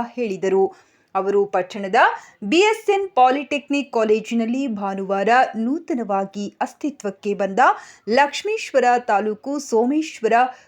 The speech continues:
ರಿಯಲ್ ಎಸ್ಟೇಟ್ ಸಂಘದ ಉದ್ಘಾಟನಾ ಮತ್ತು ತಾಲೂಕು ಪದಾಧಿಕಾರಿಗಳ ಪದಗ್ರಹಣ ಸಮಾರಂಭದ ಕಾರ್ಯಕ್ರಮವನ್ನು ಜ್ಯೋತಿ ಬೆಳಗಿಸುವ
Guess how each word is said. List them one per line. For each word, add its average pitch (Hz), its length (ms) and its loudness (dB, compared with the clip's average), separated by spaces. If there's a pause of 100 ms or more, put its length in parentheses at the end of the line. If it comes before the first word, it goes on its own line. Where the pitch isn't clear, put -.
(160)
ರಿಯಲ್ 349 260 2 (180)
ಎಸ್ಟೇಟ್ 233 400 -6 (140)
ಸಂಘದ 202 320 -2 (260)
ಉದ್ಘಾಟನಾ 185 580 -4 (120)
ಮತ್ತು 320 220 2 (460)
ತಾಲೂಕು 220 400 2 (140)
ಪದಾಧಿಕಾರಿಗಳ 233 840 2 (220)
ಪದಗ್ರಹಣ 196 520 -2 (200)
ಸಮಾರಂಭದ 220 680 0 (160)
ಕಾರ್ಯಕ್ರಮವನ್ನು 196 760 0 (460)
ಜ್ಯೋತಿ 359 420 4
ಬೆಳಗಿಸುವ 240 580 0